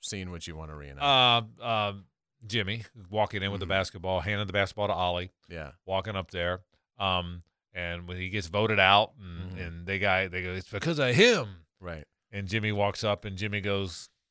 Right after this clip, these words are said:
Speaker 2: "I got something to say." Jimmy, come up, say it. And he goes, "I figure it's about time I start playing." And he goes, "Might not make no change,
Speaker 1: Mm-hmm.
Speaker 2: but I think it's about, figure it's about time I start playing ball." "Yeah, it's 'cause of him." He goes, "I play, coach stays.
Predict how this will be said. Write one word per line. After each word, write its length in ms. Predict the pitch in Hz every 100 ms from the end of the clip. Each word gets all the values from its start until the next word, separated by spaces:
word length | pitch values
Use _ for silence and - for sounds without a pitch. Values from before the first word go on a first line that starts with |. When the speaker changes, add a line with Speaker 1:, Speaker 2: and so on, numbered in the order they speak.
| _ _ _ _ _ _ _ _ _ -
Speaker 2:
"I 80 | 98
got 120 | 101
something 220 | 113 87
to 60 | 98
say." 240 | 107 101
Jimmy, 200 | 87 101
come 120 | 110
up, 140 | 123 -
say 180 | 147
it. 40 | 117
And 60 | 101
he 40 |
goes, 260 | 98 90 - _ _ _ _ _ _
"I 80 | 98
figure 240 | - 101 95
it's 60 |
about 220 | 85 98
time 240 | 98 95 92
I 80 | 92
start 280 | - 95
playing." 320 | - 101 98 95
And 160 | 107 101
he 60 | 98
goes, 180 | 90 - _ _
"Might 200 | 107 113
not 200 | 113 101
make 200 | 110 98
no 140 | 104
change, 720 | 101 - 113 98 92 95 - _ _
Speaker 1:
Mm-hmm. 320 | 98 98 87 82 _ _
Speaker 2:
but 80 | 98
I 40 |
think 180 | 92 107
it's 80 | 95
about, 300 | 92 98 92
figure 200 | - 98
it's 80 | 92
about 180 | 101 95
time 180 | 98 92
I 40 |
start 240 | 87 95 -
playing 280 | 101 90
ball." 380 | 85 92 90 92 _ _ _
"Yeah, 200 | 185 185
it's 100 | 151
'cause 160 | - 160
of 100 | 139
him." 240 | 185 185
He 60 | 123
goes, 200 | 98 - _ _ _ _ _ _ _ _ -
"I 120 | 92
play, 440 | - 101 98 95 87 _ _ _ -
coach 220 | 92 -
stays. 520 | - 78 - - -